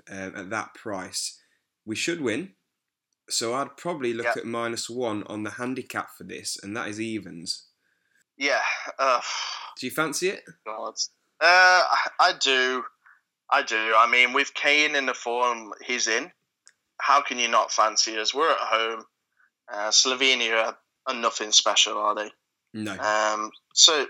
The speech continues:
Speaker 2: so yeah, I, I, I think, you know, that's a good shout, to be honest. You know, this is a really, really big incentive. You can get qualification wrapped up, and I don't care who you are.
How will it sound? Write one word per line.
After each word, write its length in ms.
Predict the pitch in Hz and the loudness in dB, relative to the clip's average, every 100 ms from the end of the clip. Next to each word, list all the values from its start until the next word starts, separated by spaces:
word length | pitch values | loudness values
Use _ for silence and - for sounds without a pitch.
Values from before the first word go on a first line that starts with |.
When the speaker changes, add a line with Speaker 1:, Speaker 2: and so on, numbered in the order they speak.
| - | 0
Speaker 2:
so 180 | - 190 | 2 4
yeah, 140 | 185 202 | 4 4
I, 460 | 165 165 - 135 - | 4 4 4 2 2
I, 60 | 156 | 0
I 20 | |
think, 420 | 170 165 135 120 - - - _ _ | 0 -4 -6 -12 -18 -18 -18 _ _
you 100 | 117 | -10
know, 160 | 110 120 | -2 0
that's 200 | 135 156 | 2 2
a 60 | |
good 180 | 160 160 | 0 2
shout, 400 | - 180 - - | 4 6 4 2
to 80 | - | -4
be 80 | 113 | -6
honest. 460 | 104 104 - - - _ _ _ _ _ _ - | -14 -6 -4 -4 -8 _ _ _ _ _ _ -12
You 60 | |
know, 120 | 107 | -10
this 260 | 107 127 - | -4 2 4
is 140 | 151 | 4
a 80 | 135 | 2
really, 440 | 113 117 131 123 117 | -2 -2 0 0 -2
really 500 | 113 113 113 107 - _ _ _ _ | -2 -2 -2 -6 -10 _ _ _ _
big 180 | 190 170 | -4 0
incentive. 720 | 147 139 - 175 185 120 110 | 0 2 2 0 -2 -10 -8
You 100 | 123 | -8
can 200 | 139 170 | -6 -6
get 200 | 170 160 - | -2 -2 0
qualification 800 | 160 151 143 139 143 143 131 117 | -2 -2 -4 -4 -2 -2 -4 0
wrapped 340 | 120 131 - | 0 0 -2
up, 200 | 131 160 | -2 -2
and 100 | 135 | 0
I 100 | 127 | 0
don't 240 | 139 131 - | 0 -2 -4
care 260 | 120 113 | -2 -2
who 100 | 120 | -4
you 240 | 127 117 110 | -6 -6 -4
are. 180 | 104 | -4